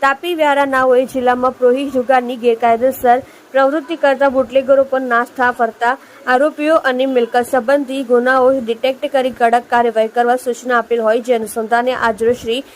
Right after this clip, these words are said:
એન જી પાંચાણી, ઇન્ચાર્જ પોલીસ ઇન્સ્પેક્ટર એલ સી બી તાપી નાઓની સીધી સૂચના અને માર્ગદર્શન હેઠળ એ એસ આઈ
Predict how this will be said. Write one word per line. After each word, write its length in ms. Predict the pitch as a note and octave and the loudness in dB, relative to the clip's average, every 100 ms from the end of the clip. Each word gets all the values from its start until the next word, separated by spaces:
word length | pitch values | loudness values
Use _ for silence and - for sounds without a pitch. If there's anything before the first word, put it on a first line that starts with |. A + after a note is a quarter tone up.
| - - | -20 -16
એન 220 | - C#4 B3+ | -2 0 0
જી 120 | D#4+ | -4
પાંચાણી, 560 | - C#4+ C#4+ C#4+ C#4+ | 0 0 0 0 0
ઇન્ચાર્જ 320 | C#4 A#3 B3 B3 | -2 -2 -2 0
પોલીસ 280 | B3 A#3+ | 0 0
ઇન્સ્પેક્ટર 480 | B3 A#3+ C4+ C4+ C#4 | -2 -2 -2 0 2
એલ 140 | C4+ B3 | 2 -2
સી 160 | B3+ | -6
બી 120 | A#3 A#3 | -10 -4
તાપી 380 | B3 A#3 B3 A#3 | -2 -2 -2 -2
નાઓની 320 | A#3 A3+ A#3+ | 0 0 -4
સીધી 380 | A#3 A#3+ A3 A3+ | -4 -6 -6 -6
સૂચના 400 | B3+ C4 C#4 C#4 | -8 -2 0 2
અને 100 | B3+ | 0
માર્ગદર્શન 580 | A#3 A3 G#3+ A3 A#3 A3 | 2 -2 0 -6 -4 -6
હેઠળ 260 | G#3 A#3 A#3+ | -2 -2 0
એ 120 | A#3 A3 | -2 -2
એસ 160 | G#3 | 0
આઈ 200 | A#3 A3 | 0 0